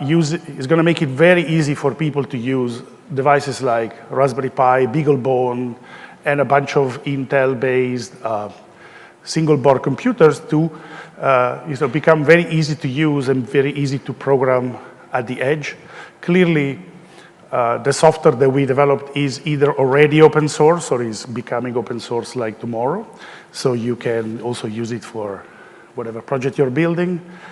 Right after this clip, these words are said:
'Cause our idea is to try to create an experience where you learn one step at a time, you build up your knowledge one step at a time. A lot of people find themselves in front of, uh, tasks that look like a wall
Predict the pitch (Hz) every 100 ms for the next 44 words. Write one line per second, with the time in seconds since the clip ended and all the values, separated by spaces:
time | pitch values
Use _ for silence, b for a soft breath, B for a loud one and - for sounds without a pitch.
0 | B B B B B - 185 - - -
1 | - - - - - 185 208 185 202 175
2 | 165 - 160 - 180 185 202 185 - 147
3 | 151 156 156 147 - - 180 139 139 -
4 | 143 127 117 110 B B B B 147 151
5 | 202 190 185 180 180 156 - 147 175 170
6 | - 170 156 156 143 117 107 104 104 -
7 | 131 143 123 175 190 170 170 160 143 143
8 | 139 135 127 135 - 139 120 113 110 110
9 | 143 202 214 175 165 147 143 139 147 151
10 | 143 131 143 139 143 127 - 131 120 131
11 | 110 - B B B B B - 135 127
12 | - 214 175 - - 135 147 147 151 -
13 | 135 127 160 117 107